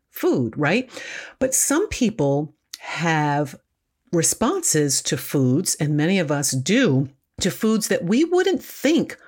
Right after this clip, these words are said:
are really dangerous, right? So this is where understanding the difference between food allergy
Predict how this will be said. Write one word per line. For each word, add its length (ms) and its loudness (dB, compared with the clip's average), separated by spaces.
are 140 2
really 640 0
dangerous, 760 0
right? 300 0
So 260 0
this 280 2
is 160 2
where 500 2
understanding 680 2
the 100 0
difference 400 -2
between 420 -2
food 460 0
allergy 760 0